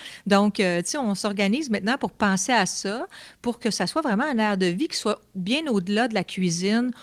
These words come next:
ou juste du petit déjeuner à l'îlot. Si t'as une maison de trois cent mille, tu devrais, euh, dé-,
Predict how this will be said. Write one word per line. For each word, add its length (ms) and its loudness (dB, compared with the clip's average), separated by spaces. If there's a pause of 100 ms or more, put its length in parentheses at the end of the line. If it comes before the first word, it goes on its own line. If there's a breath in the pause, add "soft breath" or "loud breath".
(120)
ou 200 2
juste 300 0
du 80 -4
petit 180 -6
déjeuner 400 2
à 60 2
l'îlot. 280 -2 (460 loud breath)
Si 100 -4
t'as 80 6
une 60 4
maison 240 6
de 40 -2
trois 220 2
cent 240 2
mille, 260 2 (400 loud breath)
tu 100 -16
devrais, 640 6
euh, 20 -2
dé-, 200 0